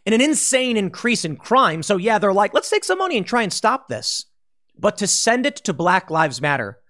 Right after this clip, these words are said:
who rioted throughout twenty twenty, causing billions of dollars in damage, dozens of people are dead, and apparently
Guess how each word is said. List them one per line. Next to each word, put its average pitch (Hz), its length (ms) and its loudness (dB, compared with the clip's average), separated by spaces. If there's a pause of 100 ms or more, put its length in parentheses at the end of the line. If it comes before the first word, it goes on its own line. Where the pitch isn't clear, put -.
(380)
who 208 160 4
rioted 151 840 2
throughout 233 380 2
twenty 254 340 0
twenty, 180 460 0 (380)
causing 196 460 0
billions 311 520 0
of 196 220 0
dollars 170 400 4
in 143 180 -4
damage, 139 500 -4 (240)
dozens 254 540 2
of - 200 -2
people 185 380 0
are 139 140 2
dead, 147 400 -2 (220)
and 220 100 2
apparently 240 640 0